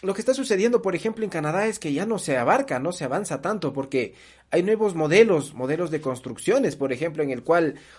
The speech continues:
una casa tranquilamente te puede llegar a costar hasta unos diez mil dólares, una casa hecho de containers, una casa hecho de nuevos materiales reciclados.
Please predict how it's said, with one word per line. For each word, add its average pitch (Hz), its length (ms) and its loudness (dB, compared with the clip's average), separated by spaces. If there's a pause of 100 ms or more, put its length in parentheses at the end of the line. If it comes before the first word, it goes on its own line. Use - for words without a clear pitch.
una 180 280 -2
casa 180 260 0
tranquilamente 165 640 -2
te 156 120 -6
puede 165 220 -2
llegar 151 260 -2
a 160 80 -4
costar 151 360 -6
hasta 147 200 -8
unos 151 220 -8
diez 131 220 -4
mil 147 160 -2
dólares, 147 480 4
una 143 200 -4
casa 143 640 2
hecho 143 280 0
de 127 400 0
containers, 143 760 4 (440)
una 165 260 -4
casa 160 320 0
hecho 160 320 0
de 143 300 4
nuevos 170 260 0
materiales 139 720 2
reciclados. 156 800 0